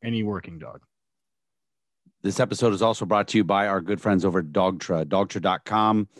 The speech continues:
Speaker 2: It's the e-collars that Ted and I use. It's the e-collars most police dog guys use.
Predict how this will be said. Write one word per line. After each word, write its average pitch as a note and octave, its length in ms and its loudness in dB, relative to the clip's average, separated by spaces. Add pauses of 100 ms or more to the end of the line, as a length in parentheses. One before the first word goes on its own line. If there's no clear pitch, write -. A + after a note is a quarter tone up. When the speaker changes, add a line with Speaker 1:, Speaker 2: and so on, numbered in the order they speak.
(420)
Speaker 2:
It's G2 240 -4
the F#2+ 340 0
e-collars A2+ 540 2
that F#2 200 0
Ted A2 180 0
and G#2 80 -2
I G2+ 80 2
use. G2+ 340 0
It's F2 140 -14
the G2 120 -8
e-collars F#2 400 -2
most F#2+ 440 -4
police F2+ 280 -10
dog F2+ 240 -2
guys F2 300 -4
use. F2 380 -4